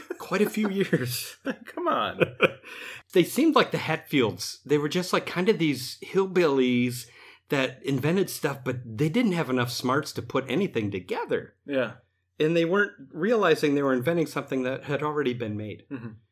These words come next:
Speaker 1: And the
Speaker 2: Yeah.
Speaker 1: Brady kids didn't let 'em in on it.
Speaker 2: <laughs>
Speaker 1: Oh, by the way, there's already airplanes. <laughs>
Speaker 2: Yeah, we'll just, we'll just take your airplane. That's
Speaker 1: We'll just
Speaker 2: fine.
Speaker 1: take your airplane.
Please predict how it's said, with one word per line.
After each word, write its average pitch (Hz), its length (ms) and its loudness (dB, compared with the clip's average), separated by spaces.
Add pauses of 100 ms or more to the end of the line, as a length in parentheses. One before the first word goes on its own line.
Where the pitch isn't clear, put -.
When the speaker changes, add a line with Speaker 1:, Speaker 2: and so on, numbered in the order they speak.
(460)
Speaker 1:
And 139 100 0
the 127 60 4
Speaker 2:
Yeah. - 40 0
Speaker 1:
Brady 190 220 6
kids 131 260 0
didn't 123 240 4
let 110 100 0
'em 107 140 0
in 202 100 4
on 95 220 -4
it. 170 180 -6 (100)
Speaker 2:
<laughs> - 120 0
Speaker 1:
Oh, 165 140 6
by 185 240 -2
the 156 100 0
way, 120 480 2 (160)
there's 123 540 2
already 135 440 2
airplanes. - 920 0
<laughs> 294 60 -4 (1080)
Speaker 2:
Yeah, 196 120 0
we'll 160 120 2
just, 147 200 -8
we'll 160 120 -2
just 156 180 -8
take 135 160 -2
your 104 100 -6
airplane. 95 280 -10
That's 98 80 -10
Speaker 1:
We'll 151 100 -2
just - 160 2
Speaker 2:
fine. 175 80 -8
Speaker 1:
take 160 200 0
your 113 100 4
airplane. 101 420 -2